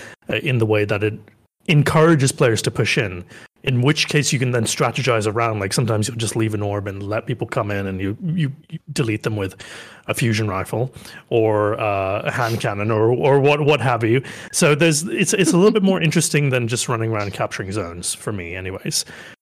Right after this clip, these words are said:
Um, the season as a whole, I think, started pretty strong. Lightfall being a new expansion, everything.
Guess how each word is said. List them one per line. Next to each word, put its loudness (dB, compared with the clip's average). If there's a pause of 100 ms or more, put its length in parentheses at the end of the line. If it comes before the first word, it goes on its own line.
Um, 0 (760)
the 4
season 4
as 4
a 4
whole, 2
I 0
think, 2
started -2
pretty -6
strong. -4
Lightfall -4
being -6
a -8
new -8
expansion, -2
everything. 2